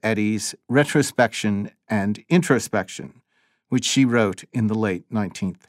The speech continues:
century. The title of that program was Spiritual Writing in Response to Crisis. Also in this episode, we'll be talking with Mike Hamilton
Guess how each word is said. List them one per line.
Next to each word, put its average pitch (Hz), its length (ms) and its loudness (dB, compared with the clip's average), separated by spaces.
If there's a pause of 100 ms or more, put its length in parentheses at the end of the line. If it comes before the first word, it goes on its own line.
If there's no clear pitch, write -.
(140)
century. - 580 -6 (920)
The 139 80 -2
title 165 300 6
of 123 120 2
that 151 240 4
program 104 600 0
was 104 220 -2
Spiritual 156 480 0
Writing 98 540 2 (260)
in 113 160 2
Response 101 600 -4
to 101 160 -10
Crisis. - 760 -4 (560)
Also 202 460 6
in 139 220 2
this 123 300 0
episode, 110 680 -4 (340)
we'll 147 100 4
be 180 140 2
talking 220 500 2
with 101 160 -2
Mike 98 280 -4
Hamilton 80 580 -10